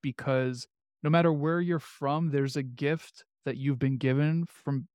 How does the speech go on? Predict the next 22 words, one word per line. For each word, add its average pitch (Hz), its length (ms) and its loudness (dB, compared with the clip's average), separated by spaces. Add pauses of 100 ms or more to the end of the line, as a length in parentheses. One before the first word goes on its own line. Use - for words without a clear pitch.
(100)
for 143 100 0
being 143 320 -4
from 139 140 -4
that 131 160 0
place. - 560 -8
You 127 60 -2
know, 127 100 0
whether 131 180 0
you're 139 300 2
in 151 160 2
a 151 40 4
blue 165 320 8
zone 131 420 2
or 131 420 -2 (260)
a 139 80 2
major 175 400 2
city, 202 400 -2
like, 139 200 2 (300)
that's 170 140 0
a 190 60 2
true 190 280 0
gift. 165 520 4